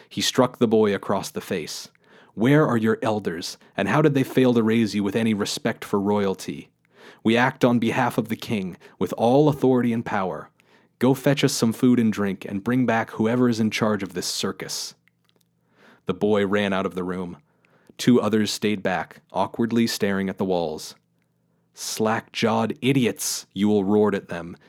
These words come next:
and they scurried off after their partner. He sat his massive frame down on one of the stone benches,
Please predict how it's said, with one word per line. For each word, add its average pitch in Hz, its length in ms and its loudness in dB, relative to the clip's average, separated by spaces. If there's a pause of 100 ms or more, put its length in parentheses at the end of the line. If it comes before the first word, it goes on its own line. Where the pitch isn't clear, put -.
and 95 120 -2
they 98 80 0
scurried 113 400 0
off 98 320 -4
after 95 300 -6
their 92 120 -6
partner. 92 460 -6 (880)
He 107 140 -2
sat 110 280 0
his 110 180 -4
massive 107 420 0
frame 110 360 0
down 101 340 -2
on 95 140 -4
one 101 120 -2
of 95 100 -6
the - 60 -6
stone 113 400 -2
benches, 95 540 -6